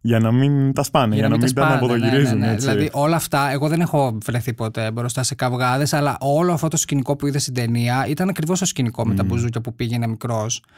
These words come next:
Speaker 2: Ε, και ακούγεται λίγο οξύμορο ότι πήγαινα μικρό σε μπουζούκια, αλλά ήταν η μόνη διασκέδαση κάπως, το να συνοδεύουμε εμείς τους γονείς μας στα μπουζούκια και να αισθανόμαστε μετά λίγο κάπως βασιλιάδες την επόμενη μέρα στο σχολείο, ότι εμείς κάναμε κάτι πολύ ιδιαίτερο.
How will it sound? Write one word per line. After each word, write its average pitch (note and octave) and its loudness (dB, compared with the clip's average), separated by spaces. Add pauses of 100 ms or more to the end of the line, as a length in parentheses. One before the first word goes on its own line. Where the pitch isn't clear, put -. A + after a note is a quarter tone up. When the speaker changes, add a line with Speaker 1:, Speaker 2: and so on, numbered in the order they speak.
(640)
Speaker 2:
Ε, B2 -4
και - -6
ακούγεται C#3+ -2
λίγο D3+ 0
οξύμορο D3+ 0
ότι A#2 -4
πήγαινα B2 0
μικρό A#2 0
σε A#2+ -2
μπουζούκια, A#2+ -2
αλλά C#3 0
ήταν F#3+ -2
η G3 2
μόνη F#3+ 2
διασκέδαση A#2+ -2
κάπως, A#2+ -2
το C3+ -4
να C3 0 (440)
συνοδεύουμε D3+ 2
εμείς E3 2
τους C3+ 0
γονείς A#2 0
μας A2+ -2
στα A#2+ -4
μπουζούκια A2+ -4
και C#3 -2
να C#3 0
αισθανόμαστε C#3 0
μετά D3 0
λίγο D#3 -2
κάπως D3+ -2
βασιλιάδες D3 0
την B2+ -2
επόμενη A2 -4
μέρα A2+ -2
στο - -10
σχολείο, B2 -6
ότι A#2+ -6
εμείς C3 -2
κάναμε C#3 0
κάτι C3 -4
πολύ C#3 -4
ιδιαίτερο. A2+ -2